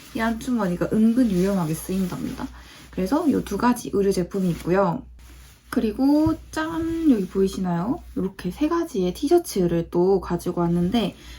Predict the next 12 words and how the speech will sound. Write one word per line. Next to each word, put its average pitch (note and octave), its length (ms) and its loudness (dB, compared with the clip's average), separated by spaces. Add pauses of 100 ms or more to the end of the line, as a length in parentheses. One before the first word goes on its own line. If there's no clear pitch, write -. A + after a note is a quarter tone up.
(140)
먼저 C4+ 600 4
요거는 F#3+ 560 4
자라에서 A#3 760 0
이만 B3+ 320 4
원대에 F#3 380 0
구매했던 G3 760 -2
락스타 G3 720 -4
느낌의 E3+ 440 -2
티셔츠예요. F#3 720 0 (540)
보시면은 A#3+ 600 4
여기가 F#3 240 2
네이비거든요. F#3 840 4